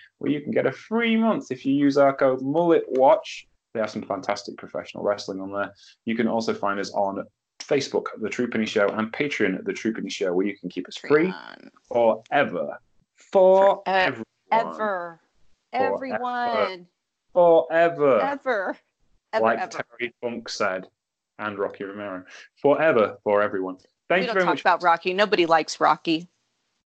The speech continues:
Speaker 1: You're
Speaker 2: Gino's
Speaker 1: wrong.
Speaker 2: coming back. Gino's coming back, okay?
Speaker 1: <laughs>
Speaker 2: Gino has personally told me he is coming back.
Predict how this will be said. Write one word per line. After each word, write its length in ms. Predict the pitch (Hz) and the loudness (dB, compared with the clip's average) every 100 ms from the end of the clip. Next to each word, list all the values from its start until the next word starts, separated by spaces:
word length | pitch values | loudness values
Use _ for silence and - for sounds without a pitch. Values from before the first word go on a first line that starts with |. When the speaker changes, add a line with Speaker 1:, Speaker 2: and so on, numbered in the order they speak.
| _ | _
Speaker 1:
You're 200 | - 208 - | -2 2 2
Speaker 2:
Gino's 100 | 151 | 2
Speaker 1:
wrong. 80 | 117 | 0
Speaker 2:
coming 300 | 147 180 175 | -2 -4 -2
back. 500 | 175 151 160 - - _ - | 2 2 2 -8 -20 _ -20
Gino's 480 | 175 226 269 262 - | -12 -8 -6 -8 -10
coming 340 | 262 220 190 | -14 -14 -12
back, 280 | 175 160 - - | -10 -10 -12 -10
okay? 320 | 123 107 175 185 - - | -8 -6 -6 -10 -16 -20
Speaker 1:
<laughs> 300 | _ _ - | _ _ -8
Speaker 2:
Gino 320 | 254 277 269 | -4 -2 -2
has 140 | 269 - | -4 -6
personally 460 | - 277 269 247 | -2 -2 -4 -10
told 320 | 226 220 190 | -8 -10 -10
me 100 | 196 190 | -12 -14
he 200 | 208 190 | -12 -12
is 100 | - | -12
coming 300 | 185 165 143 | -16 -14 -10
back. 460 | 165 - - - | -10 -10 -20 -20